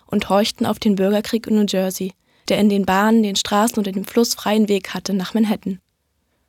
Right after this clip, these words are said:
Spät in einer Nacht kam ein Anruf aus West-Berlin, von der Anita mit der Kneipe,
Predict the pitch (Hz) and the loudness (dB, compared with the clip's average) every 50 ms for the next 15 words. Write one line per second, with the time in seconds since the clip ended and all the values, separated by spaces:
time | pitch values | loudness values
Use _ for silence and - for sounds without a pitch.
0 | _ _ _ - - - - 240 247 247 269 254 220 214 214 202 196 196 214 214 | _ _ _ -4 -4 0 2 2 2 4 4 2 4 4 2 2 2 2 0 0
1 | - - - - 233 220 214 214 202 - 196 214 226 240 240 247 - 226 226 - | -4 -8 -8 -4 -2 0 2 2 2 2 2 2 2 0 0 0 -2 -4 -2 -2
2 | - 202 202 - - 196 190 190 185 185 196 - _ _ _ _ _ _ _ - | -2 -4 -4 -4 -4 -6 -4 -4 -4 -4 -6 -8 _ _ _ _ _ _ _ -6
3 | - - 233 240 214 196 196 208 208 233 240 254 233 226 226 - 208 214 - - | 0 2 4 4 4 4 4 4 4 4 2 2 2 2 2 0 -4 -4 -2 0
4 | 233 220 220 214 - 185 175 | 2 2 0 0 -2 -4 -6